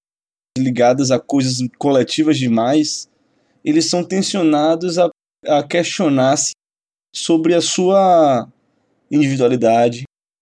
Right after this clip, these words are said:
onde está a sua personalidade, sua individualidade, os seus próprios desejos nessa conjuntura, sabe?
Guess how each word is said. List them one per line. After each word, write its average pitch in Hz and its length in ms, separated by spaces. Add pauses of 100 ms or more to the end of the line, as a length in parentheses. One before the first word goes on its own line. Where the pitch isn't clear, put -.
(400)
onde 185 260
está 139 320
a 143 100
sua 139 480
personalidade, 135 1040
sua 120 520 (500)
individualidade, 135 840
os 135 80
seus 131 200
próprios 147 400
desejos 135 540
nessa 131 240
conjuntura, 123 680
sabe? 139 300